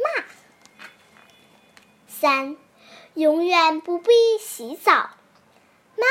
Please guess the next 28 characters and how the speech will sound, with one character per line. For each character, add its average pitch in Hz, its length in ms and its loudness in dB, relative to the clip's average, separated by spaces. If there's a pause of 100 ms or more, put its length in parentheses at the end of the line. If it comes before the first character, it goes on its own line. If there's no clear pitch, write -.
(160)
妈 381 80 0
说 254 480 -2 (580)
：“谁 - 500 -2
是 480 280 2
我 359 180 0
的 - 120 -4
脏 - 160 -4 (160)
宝 202 180 -8
贝 - 140 -6
呀？” 415 760 0 (3750)
八 277 220 -2
月 285 340 0
一 349 120 -6 (300)
日， 294 240 -10 (720)
作 381 200 2
为 311 220 2
一 330 80 -8
条 294 420 -2
蚯 - 260 -8 (320)
蚓， 277 440 -8 (600)
也 302 260 0
有 277 280 2
不 - 120 -16 (140)
好 - 280 -10 (100)
过 311 260 -4
的 247 120 -6
时 233 280 -8
候。 254 440 -2